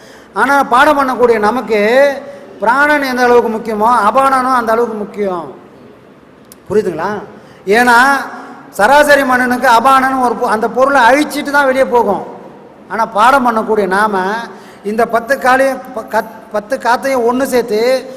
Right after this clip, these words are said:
ஒரு காத்தா நிறுத்துறோம். கடைசியில அது என்னவா மாறும்னா இந்த பிராணனே அபானனா மாறி நிக்கும். எந்த பொருள் அழிக்க தன்மை உள்ளதோ அந்த பொருளை இந்த,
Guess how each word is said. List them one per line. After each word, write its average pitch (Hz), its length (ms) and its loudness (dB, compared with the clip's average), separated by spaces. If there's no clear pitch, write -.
ஒரு 247 200 2
காத்தா 262 420 2
நிறுத்துறோம். 208 320 -4
கடைசியில 240 280 -2
அது 226 280 2
என்னவா 247 280 -2
மாறும்னா 190 360 -2
இந்த 190 140 0
பிராணனே 262 460 2
அபானனா 247 420 2
மாறி 220 220 2
நிக்கும். 190 540 -6
எந்த 247 320 2
பொருள் 240 280 2
அழிக்க 254 640 0
தன்மை 233 280 -2
உள்ளதோ 214 400 2
அந்த 220 260 0
பொருளை 240 300 0
இந்த, 220 260 -2